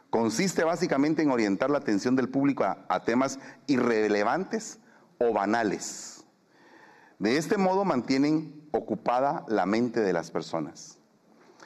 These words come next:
Para distraer a la gente se les atiborra de información.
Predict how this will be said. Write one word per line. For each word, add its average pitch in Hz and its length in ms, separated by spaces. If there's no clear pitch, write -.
Para 127 220
distraer 131 500
a 190 80
la 165 120
gente 156 600
se - 160
les 104 220
atiborra 113 540
de 123 80
información. 98 920